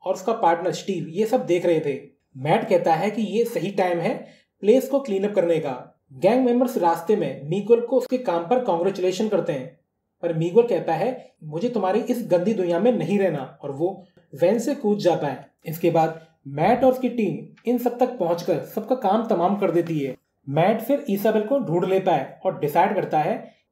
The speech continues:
कि वो Isabel को वापस यूएस ले जाएगा ताकि Isabel को witness protection में रखा जा सके। फिर हमें दिखाया जाता है कि Alejandro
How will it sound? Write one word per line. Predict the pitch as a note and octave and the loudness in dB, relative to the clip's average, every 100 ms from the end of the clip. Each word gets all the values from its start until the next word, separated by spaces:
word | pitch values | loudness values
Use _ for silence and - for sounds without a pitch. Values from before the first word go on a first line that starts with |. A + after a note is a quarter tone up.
| _ _ _ | _ _ _
कि | - D#3+ | -12 -4
वो | D#3+ F#3+ - - _ - | 0 0 -2 -14 _ -6
Isabel | G#3 C4 B3+ | 2 4 4
को | C4 B3+ | 4 2
वापस | E3 E3 B3 F3+ | 2 2 0 -2
यूएस | D3+ F#3+ G#3 | 0 2 2
ले | G3 | 0
जाएगा | E3 E3 D#3+ C#3 C3 - _ _ _ | 0 0 0 -4 -8 -16 _ _ _
ताकि | E3 G3+ | -4 -4
Isabel | G#3 E3 F3+ E3+ E3 | -6 -2 2 2 2
को | A3+ A#3+ - - - | 0 0 -8 -20 -8
witness | F#3+ G3 C#4 | -6 0 0
protection | - G3+ F#3+ - A#3+ | 0 -2 -2 0 2
में | |
रखा | A#3+ D#3+ F#3 | 2 2 2
जा | F3+ | 2
सके। | D#3+ C#3+ B2+ - _ _ _ _ | 0 -4 -8 -12 _ _ _ _
फिर | - G3 | -2 2
हमें | A#3+ F#3 | 2 2
दिखाया | D#3 D#3+ | 0 2
जाता | F3+ F3+ E3+ | 2 2 0
है | C3+ - - | -2 -8 -10
कि | D3 - | -10 -6
Alejandro | E3 E3 D3+ D3 G#3+ - | -2 -2 -2 0 0 -2